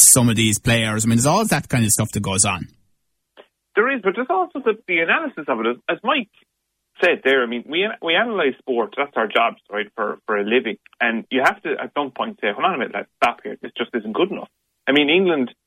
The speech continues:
Speaker 2: went through a terrible time during the Six Nations. There was the two years ago, and everyone was saying Eddie Jones is under pressure. But he, he kept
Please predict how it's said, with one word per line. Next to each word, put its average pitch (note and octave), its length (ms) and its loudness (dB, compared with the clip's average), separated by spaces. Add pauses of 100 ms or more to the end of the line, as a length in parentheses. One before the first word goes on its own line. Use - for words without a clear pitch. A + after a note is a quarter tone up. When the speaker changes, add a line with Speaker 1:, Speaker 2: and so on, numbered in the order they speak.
(320)
Speaker 2:
went C3+ 200 2
through B2 120 2
a A2 60 -4
terrible A#2+ 340 0
time A#2+ 280 -8
during A2 160 -8
the G2+ 120 -14
Six A2+ 220 -10
Nations. A2 420 -6
There G2+ 120 -12
was F#2 40 -14
the G2+ 100 -6
two - 200 -8
years A2 260 2
ago, G#2+ 180 4
and A2 80 0
everyone G#2+ 200 -4
was G#2 160 -6
saying G#2+ 140 -2
Eddie G#2 160 -2
Jones A2+ 340 0
is G#2 80 -6
under G#2 160 -2
pressure. A#2 320 -2
But A2+ 140 -10
he, F3 200 -2
he D3 220 -2
kept D3 240 0